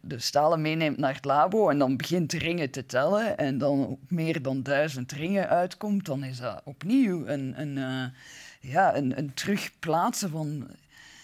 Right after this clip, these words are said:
ja, exact wat je zei. Enerzijds het, het gevoel van verwondering en dat je onderdeel uitmaakt van een groter geheel.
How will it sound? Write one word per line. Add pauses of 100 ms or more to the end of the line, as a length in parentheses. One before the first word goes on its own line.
(380)
ja, (240)
exact
wat
je
zei.
Enerzijds
het,
het
gevoel
van
verwondering
en
dat
je
onderdeel
uitmaakt
van
een
groter
geheel.